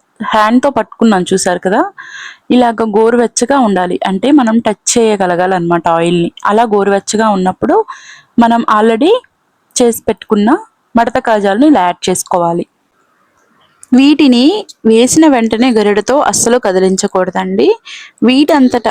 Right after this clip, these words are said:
అవే కొంచెం పైకి తేలే వరకు కూడా అలానే ఉండాలి. ఇదంతా లో ఫ్లేమ్‌లో ఉంచే మీరు ఫ్రై చేసుకోండి. అసలు హై ఫ్లేమ్‌లో కానీ మీడియం ఫ్లేమ్‌లో కానీ వద్దు. లో to మీడియం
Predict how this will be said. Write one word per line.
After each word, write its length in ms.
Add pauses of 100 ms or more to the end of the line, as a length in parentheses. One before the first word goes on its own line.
(120)
అవే 180 (140)
కొంచెం 340 (120)
పైకి 360
తేలే 340
వరకు 200 (100)
కూడా 140 (100)
అలానే 300 (100)
ఉండాలి. 360 (640)
ఇదంతా 400 (140)
లో 100 (200)
ఫ్లేమ్‌లో 340 (100)
ఉంచే 240 (100)
మీరు 220
ఫ్రై 160 (140)
చేసుకోండి. 560 (580)
అసలు 340 (440)
హై 120 (140)
ఫ్లేమ్‌లో 320 (120)
కానీ 200 (140)
మీడియం 360
ఫ్లేమ్‌లో 280 (100)
కానీ 240
వద్దు. 300 (520)
లో 120 (280)
to 80 (420)
మీడియం 280